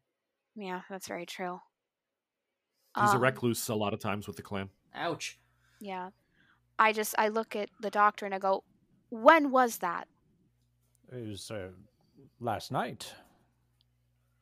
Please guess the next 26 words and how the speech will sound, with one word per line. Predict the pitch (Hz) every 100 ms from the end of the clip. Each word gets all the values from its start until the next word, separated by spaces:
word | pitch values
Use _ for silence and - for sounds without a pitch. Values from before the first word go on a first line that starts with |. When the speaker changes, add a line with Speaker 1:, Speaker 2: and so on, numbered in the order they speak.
| _ _ _ _ _ _ _ _ _ _ _ -
Speaker 1:
I | 214
haven't | 214 214 202
seen | 202 226 226
him | 220 208
since | 214 202
I've | 196 190
returned | 190 - 196
back | 196 185
from | - 190
Italy, | 208 220 220
but | 202 196
I | 196
didn't | 202 202 _ _ _ _ _
think | - 214 202
too | - 196
much | 226 -
of | 208
it | 196 208
as | 185 180 - - _ _ _ _ _
he | - 202
gets | 196 -
so | 208 202
wrapped | 202 202 -
up | 208 208
in | 196
his | 196 190 -